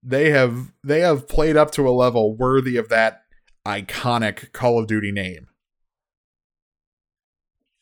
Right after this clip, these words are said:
And, and then in the finals, I think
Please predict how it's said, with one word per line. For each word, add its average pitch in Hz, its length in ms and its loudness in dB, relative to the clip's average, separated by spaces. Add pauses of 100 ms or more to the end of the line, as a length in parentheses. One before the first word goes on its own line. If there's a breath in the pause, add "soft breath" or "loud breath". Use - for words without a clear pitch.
(360)
And, 110 720 -8 (400 soft breath)
and 127 140 -2
then 135 120 0
in 131 100 -2
the 113 80 -6
finals, 117 760 -4 (680)
I 123 140 -2
think 110 500 -6